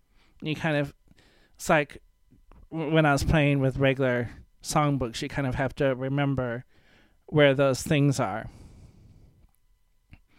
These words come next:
I also don't think it has annotation. Like, F-, Fourscore is really good on annotation.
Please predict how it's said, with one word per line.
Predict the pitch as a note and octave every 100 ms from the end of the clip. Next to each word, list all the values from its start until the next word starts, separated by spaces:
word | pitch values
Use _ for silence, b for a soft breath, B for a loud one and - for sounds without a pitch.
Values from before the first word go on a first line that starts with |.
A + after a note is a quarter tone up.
| b b b b -
I | F#3
also | G3 A3+
don't | G3+ F#3+
think | F#3+ F3+
it | E3+
has | D3+ E3+ D#3
annotation. | D#3+ D#3 C#3 D#3 C#3+ - B2 A#2 A#2+ _ b b -
Like, | C#3+ C#3 -
F-, | - - - _ _ -
Fourscore | - D#3+ D3 - C#3+ B2+ C3+ - - - b b b _ -
is | C#3+ B2
really | D3+ D#3
good | C#3 C#3+ C#3
on | C3+ C3+ -
annotation. | C3+ C3 - C3 - A#2+